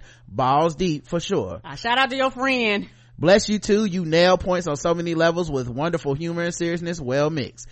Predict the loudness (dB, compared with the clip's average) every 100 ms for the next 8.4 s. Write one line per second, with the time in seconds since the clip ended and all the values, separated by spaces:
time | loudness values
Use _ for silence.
0 | -20 -20 0 4 8 6 4 -2 -2 0
1 | 0 0 -2 -4 -8 0 2 4 4 4
2 | 2 2 2 -2 -2 -6 -4 -2 -2 -2
3 | 0 2 2 0 -2 -8 -20 -18 0 4
4 | 6 4 0 2 2 2 -4 -2 2 2
5 | 0 -2 -2 -2 2 2 4 2 2 0
6 | 0 4 4 4 0 -4 0 -2 -2 -2
7 | -2 -2 -4 -2 -2 0 0 2 0 0
8 | -6 -4 -4